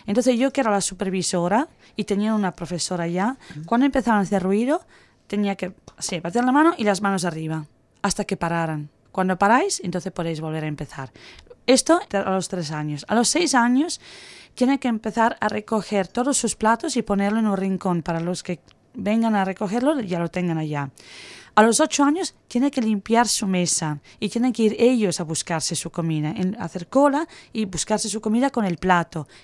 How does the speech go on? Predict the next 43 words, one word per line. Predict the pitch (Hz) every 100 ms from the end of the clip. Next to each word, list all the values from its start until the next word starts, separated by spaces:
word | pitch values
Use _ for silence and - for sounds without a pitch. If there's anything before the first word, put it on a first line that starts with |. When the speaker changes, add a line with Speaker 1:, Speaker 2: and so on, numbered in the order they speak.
| -
Speaker 1:
Y | 196
luego | 214 240 285 - _ _
también | 196 208 185
quitar | 165 180 214 214
lo-, | 220 220
los | 214 202 -
platos | 269 311 370
y | - 190 -
limpiar | 190 185 180 - 185 165
la | 156
mesa. | 151 139 - - - -
Hasta | - 233 269
que | 269
llegan | 262 240 214
a | 185
los | 175 156 -
once | 247 285 262
años, | 190 180 220 - - - - -
que | 208
tienen | 220 208
que | 190 190
barrer, | 170 170 247 277 277 277
tienen | 254 208 202
que | 196
llevar | 190 180 175
los | 175
platos | - 175 185 170
a |
la | 175
cocina | - 185 277 294 330
y | 294 190
ayudar | 170 170 175 170 - -
a | -
arreglar | 165 165 170 170
todo | 160 262 285 -
antes | 233 285 302 381 370 - - -
de | 190
ir | 180
a | 175
jugar. | - 160 165 151 - _ _ - -
Esto | 254 262 320
es | -
parte | 240 240 - 220 330